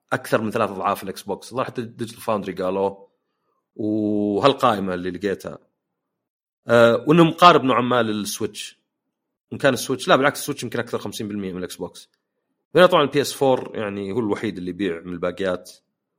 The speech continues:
فطبعًا لا، يعني بي إس فور يبيع خمسة بالمية.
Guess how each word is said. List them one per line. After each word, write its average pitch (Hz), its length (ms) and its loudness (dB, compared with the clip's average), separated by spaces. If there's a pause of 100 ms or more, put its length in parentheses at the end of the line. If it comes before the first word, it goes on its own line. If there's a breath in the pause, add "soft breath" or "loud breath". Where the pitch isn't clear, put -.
(500)
فطبعًا 101 720 2
لا، 95 140 -2
يعني 85 420 -10
بي - 200 -8
إس 87 100 -6
فور 101 240 -2
يبيع 87 460 -4
خمسة 104 280 -6
بالمية. 85 420 -10